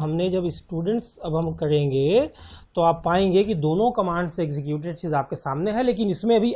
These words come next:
एड्रेस में कुछ भी नहीं है। आप इससे पहले कि आपका डेटा ख़त्म हो जाए आप कमिट कर लीजिए, ताकि रोलबैक का भी इफेक्ट नहीं पड़े। गलती से अगर आप रोलबैक कमांड अभी चला देते, कमिट नहीं किए हुए होते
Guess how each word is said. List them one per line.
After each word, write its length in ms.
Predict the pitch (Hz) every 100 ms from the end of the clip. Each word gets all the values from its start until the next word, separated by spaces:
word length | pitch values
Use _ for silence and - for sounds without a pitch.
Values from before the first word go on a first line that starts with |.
| 156
एड्रेस 320 | 175 185 196
में 100 | 202
कुछ 140 | 175
भी 140 | 165 165
नहीं 140 | 127
है। 80 | 110 _ _ _ - _ - - 156
आप 240 | 170 - - - _ _ _
इससे 220 | 160 - 180
पहले 360 | 190 175 214
कि 80 | 208
आपका 260 | 202 - 196
डेटा 500 | 147 156 156 214 233 - - _
ख़त्म 260 | - 160 214
हो 100 | 202
जाए 140 | 208
आप 160 | 202 -
कमिट 240 | 185 180 170
कर 140 | 147
लीजिए, 260 | 127 117 127
ताकि 300 | 151 147 180
रोलबैक 380 | 165 170 202 202
का 80 | 196
भी 140 | 180
इफेक्ट 300 | 160 202 170
नहीं 140 | 175
पड़े। 340 | 180 214 269 320 - - _ _ _ - _ _ _ _ _ _ _ _ -
गलती 280 | 139 160 180
से 100 | 180
अगर 140 | 185 185
आप 140 | 175
रोलबैक 300 | 170 180 208
कमांड 260 | 208 196 190
अभी 120 | 190
चला 260 | 190 175 175
देते, 400 | 160 135 165 233
कमिट 320 | - 170 170
नहीं 180 | 170 196
किए 200 | 202 185
हुए 100 | 175
होते 460 | 139 123 165 226